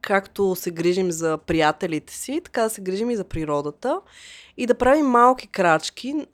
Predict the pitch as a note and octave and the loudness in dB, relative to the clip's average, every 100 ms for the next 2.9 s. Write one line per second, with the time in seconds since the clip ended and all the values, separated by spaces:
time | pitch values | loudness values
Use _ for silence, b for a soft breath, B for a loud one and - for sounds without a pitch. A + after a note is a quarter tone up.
0 | - G#3 A3 A3+ G#3 F#3+ G3 A3 B3 A#3+ | -6 2 4 6 2 2 0 2 2 2
1 | A3+ b b b _ G3 F#3 - G3 G3+ | -2 b b b _ -2 0 0 0 0
2 | F#3+ F3+ F3+ F3 E3 D#3+ D3+ C#3+ F2 | -2 0 2 6 6 4 2 -2 -8